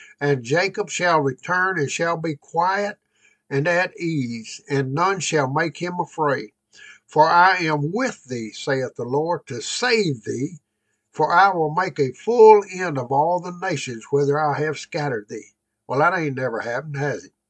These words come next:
The nations are going to be in a great civil war that's going to destroy 'em.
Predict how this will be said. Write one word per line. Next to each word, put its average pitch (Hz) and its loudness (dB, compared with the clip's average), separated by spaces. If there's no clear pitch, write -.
The 120 -8
nations 170 0
are 156 2
going 165 -2
to 143 0
be 160 -2
in 156 -4
a 120 -4
great 156 0
civil 208 6
war 147 2
that's 131 -6
going 165 -2
to 151 -4
destroy 147 -4
'em. - -16